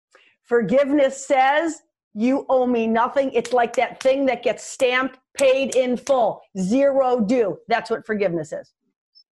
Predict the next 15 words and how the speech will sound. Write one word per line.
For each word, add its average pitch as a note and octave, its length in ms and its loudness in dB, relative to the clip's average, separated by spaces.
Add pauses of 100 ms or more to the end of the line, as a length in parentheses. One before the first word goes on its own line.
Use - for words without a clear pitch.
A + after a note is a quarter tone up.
(800)
It's B3 280 -6
also, F#3 880 -2 (2500)
it B3 120 -2
is D4 200 0
a A#3+ 160 0
remedy C#4 960 0 (920)
for C4 200 0
wounds A#3 760 0 (1300)
that B3 180 0
have B3 220 -2
been A#3+ 160 -2
left C#4+ 420 -2
by A3+ 300 -2 (160)
intolerable C4 1400 0
wrongs. F#3 640 -4